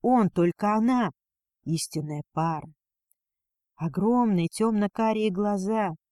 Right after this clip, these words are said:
нежный овал лица, выразительный ласковый взгляд, от которого бросает в дрожь, и хочется до безумства быть тем, кому она дарит его.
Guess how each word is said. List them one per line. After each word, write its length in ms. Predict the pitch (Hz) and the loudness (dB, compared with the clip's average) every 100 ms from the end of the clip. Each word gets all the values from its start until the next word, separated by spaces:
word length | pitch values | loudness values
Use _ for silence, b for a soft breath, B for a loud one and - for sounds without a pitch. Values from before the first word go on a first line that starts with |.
| - | -6
нежный 460 | 190 233 202 202 196 | 0 0 0 -2 0
овал 420 | 196 180 208 202 | -2 0 0 0
лица, 640 | 185 196 - - 226 220 175 _ _ _ | -2 -6 -8 -6 -4 -2 -6 _ _ _
выразительный 840 | 139 175 185 190 226 - 220 196 196 | -4 0 2 0 -2 -2 -2 0 0
ласковый 580 | 208 202 - - 185 175 | 0 -2 -6 -4 -2 -2
взгляд, 580 | 156 165 190 240 226 - _ _ _ | -4 -4 -2 -2 -4 -6 _ _ _
от 160 | - 156 | -6 -2
которого 540 | 180 175 196 185 160 | -2 0 0 0 0
бросает 540 | 160 175 180 202 190 156 | 0 -2 0 2 0 0
в 100 | 151 | -2
дрожь, 400 | 190 233 240 - | 0 0 0 -2
и 60 | |
хочется 580 | 202 - 240 - 226 233 | -4 0 0 0 0 0
до 120 | 190 | 0
безумства 720 | 185 214 196 240 208 - 220 | 0 0 0 0 0 -2 -2
быть 280 | 190 214 226 - | -2 0 -2 -4
тем, 560 | - - 294 269 165 - _ _ | -6 2 2 4 0 -6 _ _
кому 300 | - 214 226 | -2 2 2
она 300 | 226 220 233 | 2 2 0
дарит 480 | 214 240 226 175 131 - | 0 0 0 0 -4 -8
его. 400 | 143 131 135 | -8 -8 -10